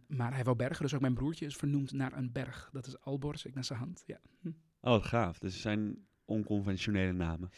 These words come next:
Speaker 1: Ja, nou, tegenwoordig, eh, hoor je ze vaker. Maar de meeste Sahanden die ik ben tegengekomen, die zijn, eh, jonger dan ik. Dus hij is
Speaker 2: Oké.
Speaker 1: wel een beetje de eerste, of één van de eerste die, eh, weer opnieuw met die namen begonnen is.
Speaker 2: Hipster dus.
Speaker 1: Beetje
Speaker 2: I-,
Speaker 1: hipster, ja,
Speaker 2: beetje
Speaker 1: zeker.
Speaker 2: hipster.
Speaker 1: Ja.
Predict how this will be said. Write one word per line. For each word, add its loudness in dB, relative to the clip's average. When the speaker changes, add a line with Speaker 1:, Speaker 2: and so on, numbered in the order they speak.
Speaker 1:
Ja, 8
nou, 4
tegenwoordig, 2
eh, 2
hoor 6
je 6
ze -2
vaker. 0
Maar 4
de 6
meeste 4
Sahanden 2
die 4
ik 0
ben 4
tegengekomen, 2
die 2
zijn, 2
eh, 4
jonger 8
dan 4
ik. -8
Dus 0
hij 2
is 6
Speaker 2:
Oké. 4
Speaker 1:
wel 6
een 6
beetje 6
de 4
eerste, 6
of -2
één 4
van 2
de 6
eerste 0
die, -2
eh, -4
weer 6
opnieuw 6
met 4
die 2
namen 2
begonnen -4
is. 0
Speaker 2:
Hipster 0
dus. -8
Speaker 1:
Beetje 6
Speaker 2:
I-, 8
Speaker 1:
hipster, 4
ja, 6
Speaker 2:
beetje 2
Speaker 1:
zeker. 8
Speaker 2:
hipster. 0
Speaker 1:
Ja. 2